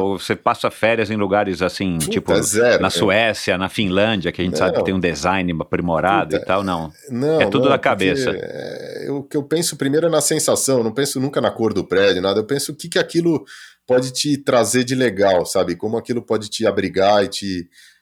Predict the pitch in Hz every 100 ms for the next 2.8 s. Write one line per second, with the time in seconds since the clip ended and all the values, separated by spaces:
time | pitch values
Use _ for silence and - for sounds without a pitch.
0 | - 98 95 92 101 101 101 95 92 87
1 | 95 - 95 - - 92 87 95 98 90
2 | 87 85 95 95 90 82 101 104